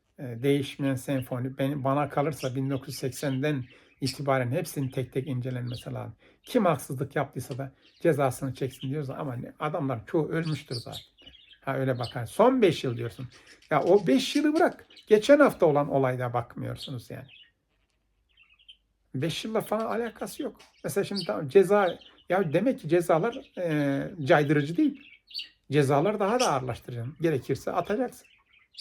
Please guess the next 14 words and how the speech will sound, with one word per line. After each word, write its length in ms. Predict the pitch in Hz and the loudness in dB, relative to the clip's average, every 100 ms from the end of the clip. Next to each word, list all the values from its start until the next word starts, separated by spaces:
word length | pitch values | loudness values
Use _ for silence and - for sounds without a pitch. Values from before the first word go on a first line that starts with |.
| - - | -12 -2
Bu 40 | |
kadar 280 | 147 135 156 | 0 0 -2
basit 260 | 196 - | -6 -8
yani. 160 | - - - _ _ _ _ _ _ _ _ _ _ _ _ _ _ _ _ - | -10 -10 -14 _ _ _ _ _ _ _ _ _ _ _ _ _ _ _ _ -6
Ya 60 | 156 | -4
şimdi 340 | 202 208 190 | -2 -2 0
biz 400 | 196 185 - 302 | -2 -4 -14 -12
mesela 280 | - 165 143 | -8 -6 -2
güreşe 280 | 151 165 202 | -2 -2 -4
gidiyoruz. 300 | 170 175 131 | -4 -4 -4
Güreşte 400 | 147 156 - 175 | -4 -6 -8 -6
bile 140 | 143 | -4
bazen 360 | 135 135 151 123 | -2 -2 -2 -2
görüyorum. 340 | 135 151 - | 0 0 -4